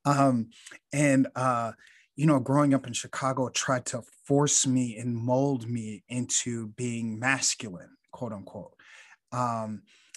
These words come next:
and, uh, being a Black man, it, it tried to sharpen me, right? And the world, I've always been so sensitive.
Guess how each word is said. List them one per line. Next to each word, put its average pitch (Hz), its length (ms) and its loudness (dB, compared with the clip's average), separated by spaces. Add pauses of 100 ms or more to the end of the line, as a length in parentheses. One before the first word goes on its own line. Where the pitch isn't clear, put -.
(200)
and, 123 340 0
uh, 113 340 -2
being 135 220 6
a 123 80 2
Black 139 600 0 (100)
man, 120 840 -2 (760)
it, 131 240 -8
it 139 120 0
tried 156 220 4
to 127 60 -2
sharpen 165 600 4
me, 95 320 -18
right? 127 240 2
And 120 200 -2
the 123 60 -2
world, 123 800 4 (380)
I've 190 300 0
always 156 500 6
been 120 160 -6
so - 120 -6
sensitive. 113 480 -2